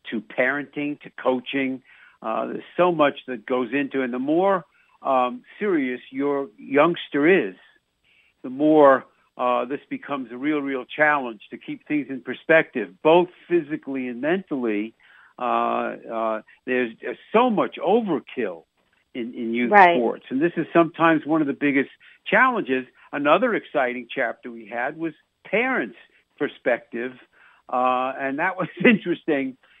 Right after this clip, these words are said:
Speaker 1: You know, most of the parents, most of the experts were either patients of mine or they were on the radio show, uh, sharing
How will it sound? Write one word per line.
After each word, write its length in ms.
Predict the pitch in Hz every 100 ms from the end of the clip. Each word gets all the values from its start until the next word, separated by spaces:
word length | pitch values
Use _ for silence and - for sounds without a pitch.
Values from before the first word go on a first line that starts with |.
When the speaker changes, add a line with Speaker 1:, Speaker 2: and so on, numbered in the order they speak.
| -
Speaker 1:
You 80 |
know, 60 | 156
most 280 | 160 254 262
of 100 | 240
the 60 |
parents, 440 | 208 185 214 214 175
most 240 | 190 190
of 100 | 185
the 120 | 170
experts 440 | 185 190 - 156 -
were 240 | 156 151 151
either 280 | 170 160 147
patients 520 | - 196 208 226 -
of 80 | 202
mine 320 | 185 196 202
or 60 |
they 100 | 180
were 160 | 180 180
on 120 | 180
the 80 | 170
radio 420 | 170 185 170 127
show, 400 | 123 135 123 120 _ - - _
uh, 200 | 147 156 151 -
sharing 320 | 196 202 190